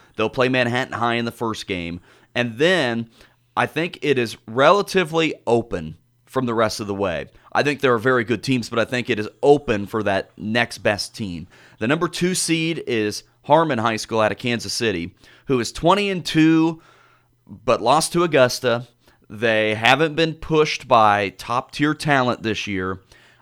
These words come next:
I don't have a lot of faith in them as the number two seed, the team that always can hang around and hurt you. Number three seed, Blue Valley Northwest, who is trying for a four-peat. I think that they are probably the team to beat.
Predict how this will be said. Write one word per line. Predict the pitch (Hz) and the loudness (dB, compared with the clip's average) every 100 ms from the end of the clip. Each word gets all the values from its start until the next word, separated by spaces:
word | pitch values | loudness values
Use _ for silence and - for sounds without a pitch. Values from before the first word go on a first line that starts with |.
| _ - | _ -4
I | 113 | -4
don't | 107 139 156 - - | 2 4 4 0 -4
have | 113 131 | 2 2
a | 123 | 4
lot | 117 117 | 6 4
of | 107 | 4
faith | - 101 98 - _ | 0 0 -2 -10 _
in | 113 104 | -6 -2
them | 104 98 | 0 0
as | 95 | -4
the | - | -4
number | 101 95 92 | -4 -4 -8
two | - 123 110 | -4 -4 -4
seed, | - 92 87 90 _ _ _ _ - | -4 -4 -6 -10 _ _ _ _ -12
the | 98 | -8
team | 123 120 | -2 0
that | 113 | 2
always | 110 107 104 101 - | 2 4 0 -2 -8
can | - 92 | -10 -8
hang | 107 101 | -6 -4
around | 95 92 95 104 107 _ _ _ | -4 -2 -4 -6 -8 _ _ _
and | - | -10
hurt | 101 107 - | -6 -4 -2
you. | 113 110 _ _ - | -2 -2 _ _ -8
Number | 104 87 | -8 -8
three | - 110 | -6 -4
seed, | - 110 104 | -4 -6 -6
Blue | 104 104 | -6 -2
Valley | 101 101 | 0 0
Northwest, | 101 101 104 98 98 - - _ _ | -2 -4 -2 -2 -2 -8 -14 _ _
who | 107 | -4
is | 98 | -4
trying | - 113 110 | 0 0 -2
for | 107 90 | -4 -8
a | |
four-peat. | - 113 113 - 117 117 - _ _ _ _ _ _ | -4 -2 -2 -2 -2 -2 -8 _ _ _ _ _ _
I | 107 | -2
think | - 113 101 | 0 -4 -2
that | 104 95 _ | -6 -6 _
they | 85 104 113 | -2 4 4
are | 110 | 4
probably | 123 117 120 120 | 4 4 4 0
the | 113 | 0
team | 113 123 113 | -2 -2 -2
to | |
beat. | 113 113 120 | 0 -2 -2